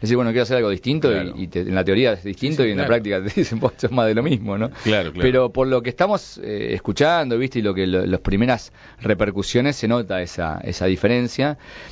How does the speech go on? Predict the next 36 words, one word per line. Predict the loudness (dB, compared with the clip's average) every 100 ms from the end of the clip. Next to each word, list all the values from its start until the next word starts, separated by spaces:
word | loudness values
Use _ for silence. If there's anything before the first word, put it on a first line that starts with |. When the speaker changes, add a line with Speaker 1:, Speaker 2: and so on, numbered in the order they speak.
| -18 -2
Speaker 1:
Y | 0
sobre | 2 0
todo, | 2 2 4 2
¿viste? | -2 -2
Yo | 2
digo, | 2 4 2
el, | -2 -6
el, | -4 -4 -2
el, | -2 0 -2 -4 -12 -2
no | 0
es | 0
un | 0 0
tema | 2 0
como | -2 -4
para | -2 0
dejar | 0 2 0
atrás | 0 0 -2
lo | -2
de | -2
las | -4 -2
demás | 0 -2
etapas, | 0 0 0 -6 -10
en | -6
realidad | -2 2 2 0 -12 -20 -14
es | -8 -2
un | 2
tema | 2 0
de |
complementación. | -2 -2 0 0 0 -2 2 2 0
Hoy | -2 0
el | 0
artista, | 0 -2 0 0 0 -6 -18 -10
el | -2 2
músico | 2 2 0
en | 0
particular | 0 0 2 2